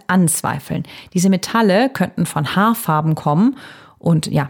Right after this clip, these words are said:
dass Brittany sich die Haare gefärbt hat als eigentlich geborene Brünette, das wissen wir ja.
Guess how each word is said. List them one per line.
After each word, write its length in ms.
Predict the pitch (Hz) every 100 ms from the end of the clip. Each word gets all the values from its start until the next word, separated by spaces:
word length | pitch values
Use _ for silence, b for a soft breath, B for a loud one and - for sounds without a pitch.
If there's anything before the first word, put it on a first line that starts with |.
| -
dass 160 | 151
Brittany 360 | - 165 175 160
sich 180 | 151 -
die 100 | 147
Haare 220 | 160 165
gefärbt 520 | 160 - 165 170 -
hat 240 | 226 269
als 240 | - 208 - _ -
eigentlich 400 | 185 214 214 202
geborene 340 | 185 190 202
Brünette, 380 | 190 175 165 214
das 180 | 214 196
wissen 260 | 156 151
wir 80 | 143
ja. 180 | 151 160